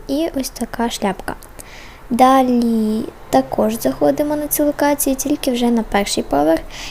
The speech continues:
І ось тут на такому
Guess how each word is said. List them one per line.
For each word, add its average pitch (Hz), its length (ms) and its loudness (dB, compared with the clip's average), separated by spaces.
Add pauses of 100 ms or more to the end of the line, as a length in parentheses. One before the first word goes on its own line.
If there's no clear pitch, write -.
(160)
І 285 200 4
ось 269 360 2
тут 254 220 -4 (100)
на 277 200 -2
такому 220 960 2